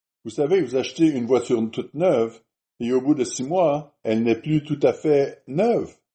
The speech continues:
Au bout d'un an ou deux, elle n'est plus neuve. Alors oui, ça change. Le premier amour changera, mais ce que nous devons faire, c'est nous assurer qu'il s'approfondit.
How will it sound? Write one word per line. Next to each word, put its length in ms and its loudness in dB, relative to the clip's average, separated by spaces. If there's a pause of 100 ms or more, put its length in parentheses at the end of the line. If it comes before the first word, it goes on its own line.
(1200)
Au 140 -2
bout 160 -4
d'un 280 2
an 140 2
ou 100 -2
deux, 420 -2
elle 220 -2
n'est 240 0
plus 240 0
neuve. 340 -2 (760)
Alors 300 2
oui, 240 -6
ça 160 0
change. 640 -4 (760)
Le 140 2
premier 340 2
amour 340 0
changera, 880 0 (720)
mais 160 4
ce 140 0
que 120 0
nous 140 -2
devons 300 2
faire, 600 0 (580)
c'est 280 0
nous 180 0
assurer 460 2
qu'il 160 -8
s'approfondit. 960 -2